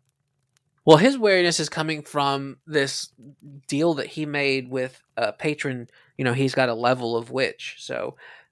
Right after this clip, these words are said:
um, he knows that their patrons are, are, you know, not the best people.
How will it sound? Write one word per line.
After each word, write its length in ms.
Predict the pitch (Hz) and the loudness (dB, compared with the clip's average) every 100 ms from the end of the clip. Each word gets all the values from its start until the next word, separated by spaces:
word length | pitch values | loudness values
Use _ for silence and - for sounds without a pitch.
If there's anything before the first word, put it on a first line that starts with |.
| - | -14
um, 340 | - 58 55 _ _ _ _ _ _ _ _ _ _ | -12 -12 -16 _ _ _ _ _ _ _ _ _ _
he 160 | 143 143 | -10 -4
knows 280 | 127 123 123 | 0 0 -2
that 200 | 120 - | -6 0
their 140 | 123 | 0
patrons 580 | - 123 - 120 113 110 | 0 -4 -2 -6 -6 -6
are, 320 | 110 110 110 - | -4 -4 -6 -6
are, 360 | - - - _ _ _ _ _ | -6 -6 -10 _ _ _ _ _
you 60 | 147 | -10
know, 100 | 123 | -6
not 140 | 131 - | -6 -4
the 80 | |
best 240 | 113 147 - _ _ _ _ _ _ _ _ _ _ | -2 -2 -4 _ _ _ _ _ _ _ _ _ _
people. 480 | - 131 123 131 165 | -14 -10 -6 -6 -8